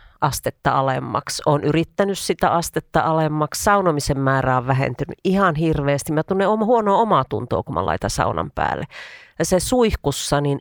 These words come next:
en enää käytä koko lämminvesivaraajaa aamusuihkussa, vaikka se joskus on ollut mun tapana.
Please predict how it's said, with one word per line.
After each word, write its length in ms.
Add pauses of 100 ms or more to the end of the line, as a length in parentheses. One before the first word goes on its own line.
en 240 (140)
enää 440
käytä 380 (140)
koko 300
lämminvesivaraajaa 1300
aamusuihkussa, 840
vaikka 260
se 140
joskus 380
on 160
ollut 200
mun 200
tapana. 420